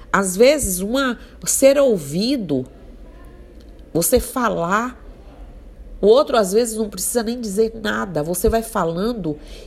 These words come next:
e o que você mesmo diz vai lhe despertando. E muitas vezes é preciso uma palavra orientadora de um profissional,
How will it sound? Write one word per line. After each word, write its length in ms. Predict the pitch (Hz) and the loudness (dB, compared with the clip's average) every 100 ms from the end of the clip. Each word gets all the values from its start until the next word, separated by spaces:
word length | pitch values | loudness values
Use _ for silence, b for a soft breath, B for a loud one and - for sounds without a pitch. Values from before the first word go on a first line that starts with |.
| B | B
e 100 | 220 | -2
o 60 | |
que 180 | 220 285 | -2 0
você 320 | 262 254 - | 2 2 0
mesmo 520 | 220 202 233 214 190 165 | -4 0 0 0 -6 -4
diz 380 | 170 247 254 | -2 -2 -2
vai 140 | 208 208 | -2 -2
lhe 120 | 202 | -2
despertando. 1120 | 185 247 - - 190 - - 180 196 190 131 117 - - - - - - - B B B B | -4 -4 -4 -6 -8 -12 -4 -2 -2 -4 -6 -8 -14 -18 -18 -18 -20 -20 -20 B B B B
E 60 | |
muitas 460 | 175 208 214 170 156 | -4 -2 0 -2 2
vezes 400 | 190 220 185 175 | 4 4 2 2
é 100 | 196 | 2
preciso 680 | 196 196 - - 220 302 285 | 2 -2 -2 -4 -2 -2 -4
uma 160 | 180 165 | -6 -6
palavra 680 | - 151 143 139 127 135 127 B B | -6 -4 -4 -4 -6 -10 -12 B B
orientadora 1080 | 190 214 185 175 - 147 139 123 160 180 165 | 2 2 0 -4 -4 -6 -4 -2 0 0 0
de 100 | 147 | -4
um 80 | 143 | -6
profissional, 960 | 151 143 - - 135 127 143 147 156 | -6 -6 -8 -10 -8 -6 -6 -4 -6